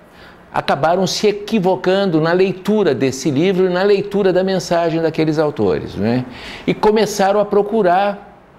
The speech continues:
construir oceanos azuis, né? O que é um terrível equívoco. Não se constrói oceanos azuis.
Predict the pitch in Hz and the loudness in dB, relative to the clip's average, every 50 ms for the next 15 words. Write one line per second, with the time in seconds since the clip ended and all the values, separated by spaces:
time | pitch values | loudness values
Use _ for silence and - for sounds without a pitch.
0 | - - - - - - - - - - 143 190 135 - - 170 165 180 190 190 | -20 -20 -20 -20 -20 -20 -20 -6 -2 0 0 0 -2 -2 -2 0 2 2 2 0
1 | 190 190 - 170 151 - - 165 156 160 165 165 143 156 156 147 139 113 95 76 | -2 -2 -2 -2 -2 -2 0 0 0 0 0 -2 -2 -2 -4 -4 -2 -2 -2 -2
2 | - - - - - - 98 104 127 127 - - - - - - - - - - | -2 -6 -14 -16 -10 -8 -6 -6 -6 -8 -12 -16 -20 -20 -20 -20 -20 -20 -20 -20
3 | - - - - - - - - - - - 165 160 - 135 131 143 139 139 - | -18 -18 -18 -18 -18 -18 -18 -16 -6 -2 -2 -2 0 0 2 2 2 0 0 0
4 | 151 127 110 127 127 120 113 131 127 131 123 127 - 107 101 90 80 - - - | 0 2 2 2 2 2 2 2 2 2 0 0 -2 0 0 0 -2 -6 -10 -10
5 | - - - - - - - 127 143 151 139 - - 170 165 - 147 147 139 - | -10 -10 -10 -14 -16 -4 0 0 2 2 0 0 -2 -2 0 0 -2 -2 -2 -6
6 | - - 160 147 143 147 143 139 135 - - 123 - - - 131 123 127 120 113 | -4 -2 0 2 2 2 0 -2 -4 -6 -6 -6 -6 -2 0 0 2 2 2 0
7 | 120 107 107 117 101 87 87 90 80 78 - - - - - | 0 -2 -2 -2 -2 0 0 -2 -2 -2 -4 -8 -14 -16 -18